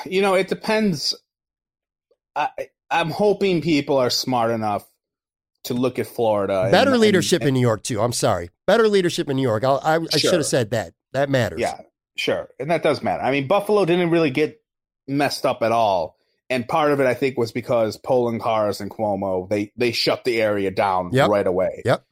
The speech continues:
Speaker 1: Which is what Florida didn't do, 'cause Florida was like, "Fuck it,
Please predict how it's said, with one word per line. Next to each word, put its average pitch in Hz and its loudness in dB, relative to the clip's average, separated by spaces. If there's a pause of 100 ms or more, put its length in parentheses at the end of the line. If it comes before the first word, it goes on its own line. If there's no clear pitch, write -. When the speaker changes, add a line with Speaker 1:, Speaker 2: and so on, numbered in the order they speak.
(140)
Speaker 1:
Which 151 0
is 139 -6
what 160 0
Florida 147 2
didn't 123 -2
do, 101 -2
'cause 117 -6
Florida 113 0
was 110 -4
like, 107 -4
"Fuck - -6
it, 104 -6